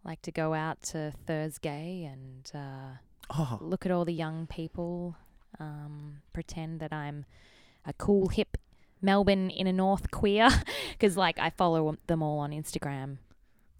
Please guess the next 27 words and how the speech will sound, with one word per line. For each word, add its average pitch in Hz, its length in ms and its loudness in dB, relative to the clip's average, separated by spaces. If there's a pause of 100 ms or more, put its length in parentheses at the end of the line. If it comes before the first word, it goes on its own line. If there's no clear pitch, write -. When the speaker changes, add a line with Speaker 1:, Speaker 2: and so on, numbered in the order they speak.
(140)
Speaker 2:
It's - 100 -10
a - 20 -6
great 95 220 0
life, 90 260 -2
isn't 87 180 -2
it? 80 80 0
Speaker 1:
Um, 147 440 -8 (920)
yeah. 190 520 6 (1500)
Yeah, 175 260 6
I 160 80 4
mean, 160 140 2
I 160 60 2
usually 156 440 -2
end 151 160 -2
up 143 160 -6
crying 147 440 -8
in - 80 -10
the - 80 -10
toilets - 880 -8
because - 960 -10
no 135 200 -6
one, 180 500 -8 (680)
no 185 140 0
one 156 120 -4
responds 156 560 -6
to - 140 -12
my 147 300 -8